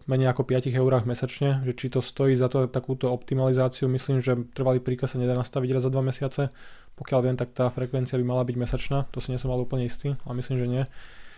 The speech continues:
Keď to chce takto rozkladať, úplne v poriadku, len naozaj tie trhy nefungujú tak, že by dokázali takto zarobiť akože stabilne, že niektoré roky je ten výnos tridsať percent, niektoré je mínus, ale akože ja by som mal radšej trvalý príkaz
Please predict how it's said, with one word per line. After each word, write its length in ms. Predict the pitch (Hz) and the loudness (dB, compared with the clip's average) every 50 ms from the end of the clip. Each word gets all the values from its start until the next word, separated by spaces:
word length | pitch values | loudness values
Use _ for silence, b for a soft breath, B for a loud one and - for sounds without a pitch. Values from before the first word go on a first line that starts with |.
| B B B B B B B B - | B B B B B B B B 0
Keď 120 | - 165 160 | 4 4 4
to 80 | - 160 | 6 4
chce 140 | - - - | 4 4 4
takto 240 | 151 151 - - 143 | 4 4 6 6 4
rozkladať, 400 | 139 139 - - 151 143 135 131 | 4 4 4 4 4 6 6 4
úplne 240 | 131 127 - 143 139 | 2 0 0 0 0
v 80 | - | 2
poriadku, 340 | - 131 135 135 135 - - - | 2 4 4 4 2 2 0 0
len 320 | 131 127 127 127 127 127 123 | 2 2 2 2 0 0 0
naozaj 400 | 135 139 139 135 135 135 135 - | 2 4 4 6 6 6 4 4
tie 80 | 135 | 2
trhy 240 | 127 - - 139 131 | 0 2 2 2 4
nefungujú 400 | 127 131 131 - 135 127 127 127 | 4 2 2 2 4 4 4 4
tak, 160 | 127 123 123 | 4 2 2
že 80 | 120 123 | 2 2
by 320 | 117 123 123 120 120 123 - - - - - - | 2 4 4 4 4 2 -2 -8 -18 -18 -14 -10
dokázali 540 | 131 127 123 127 127 - 131 120 123 123 | -4 -2 0 2 4 4 4 4 4 4
takto 240 | 123 127 117 - 131 | 2 2 -2 -2 0
zarobiť 420 | 123 127 127 123 123 120 110 - - | 2 2 4 4 2 0 -2 -2 -4
akože 320 | - 120 120 - 123 123 | -4 -4 -2 -2 -2 -4
stabilne, 460 | 120 - - 120 120 127 127 123 123 | -2 -2 -2 0 2 2 2 2 2
že 80 | 117 117 | 0 0
niektoré 300 | 123 123 - - 131 127 | 0 0 0 2 2 2
roky 240 | 123 123 - - 131 | 2 2 2 0 0
je 100 | - 131 | 0 2
ten 60 | 123 | 2
výnos 240 | 127 127 127 113 - | 2 2 0 -2 -2
tridsať 320 | - 131 131 - 143 131 - | -2 -2 0 0 0 0 0
percent, 480 | 135 131 127 - - 131 127 127 127 - - - | -2 -2 -2 -2 0 0 0 0 -2 -6 -10 -8
niektoré 400 | 123 123 123 - - 123 123 120 | -8 -8 -6 -2 0 0 0 2
je 20 | 117 | 0
mínus, 480 | 123 131 135 135 135 127 - - - B B B B B B B B B - | 0 0 0 0 0 -2 -4 -8 -16 B B B B B B B B B -2
ale 400 | 123 120 120 123 120 117 113 - - - - - - | 0 2 4 4 4 2 0 -2 -10 -18 -16 -14 -10
akože 480 | - - 160 - 156 147 131 127 - | -6 -4 0 2 4 4 4 4 2
ja 80 | 135 143 | 2 0
by 80 | 143 | 0
som 160 | 139 - 151 143 | 2 2 4 6
mal 80 | 135 | 6
radšej 240 | 135 131 - 123 - | 6 4 4 0 -2
trvalý 240 | 131 123 135 143 143 | 2 4 4 4 4
príkaz 480 | - 151 147 143 160 156 147 - - | 4 0 0 2 2 2 2 0 -2